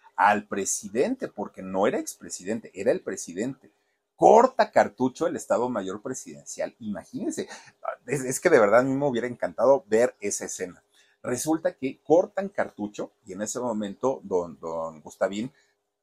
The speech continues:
pone la mano, ¿no? Así de que, "Hey, tranquilos, no pasa nada, no queremos aquí más problemas, esto se va a hacer más grande,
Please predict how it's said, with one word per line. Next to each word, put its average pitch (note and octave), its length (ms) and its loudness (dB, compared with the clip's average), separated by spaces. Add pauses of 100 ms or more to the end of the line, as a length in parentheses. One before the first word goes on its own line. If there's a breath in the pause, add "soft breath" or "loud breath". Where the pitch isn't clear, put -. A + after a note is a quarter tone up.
(240)
pone A2 220 0
la A2+ 120 2
mano, F3 360 -2
¿no? A2+ 320 -2
Así G#2+ 220 -10
de A2+ 120 -6
que, F2+ 300 -6
"Hey, A2+ 140 -4
tranquilos, F3+ 760 -4
no G#2 140 -8
pasa G2+ 260 -4
nada, E2+ 240 -4
no A2 200 -4
queremos A2+ 460 -2 (240 loud breath)
aquí G2 360 -4
más A2+ 240 2
problemas, E3+ 760 0 (180)
esto E3+ 300 -6
se A2+ 100 0
va G2+ 80 4
a G#2+ 40 4
hacer B2 160 -4
más B2 200 -4
grande, D3+ 400 -2